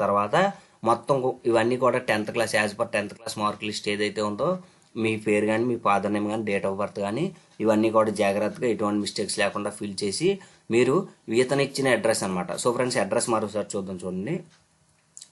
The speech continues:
అడ్రస్ మనకి ది డైరెక్టర్ North Religion Farms Machinery Training and Testing Institute, ట్రాక్టర్ నగర్, సిర్సా రోడ్, హిర్సా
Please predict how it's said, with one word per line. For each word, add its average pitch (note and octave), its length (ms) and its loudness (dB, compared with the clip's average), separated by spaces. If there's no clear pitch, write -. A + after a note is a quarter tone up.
అడ్రస్ A#2 320 0
మనకి A#2+ 260 2
ది B2 80 8
డైరెక్టర్ B2+ 520 4
North A#2+ 320 6
Religion A#2+ 460 2
Farms G#2+ 320 2
Machinery G#2+ 420 0
Training G2+ 380 -2
and F#2+ 140 -8
Testing G2+ 300 -6
Institute, - 380 -6
ట్రాక్టర్ G2 420 -2
నగర్, C3+ 260 0
సిర్సా A2+ 400 2
రోడ్, E3 220 2
హిర్సా A2+ 260 0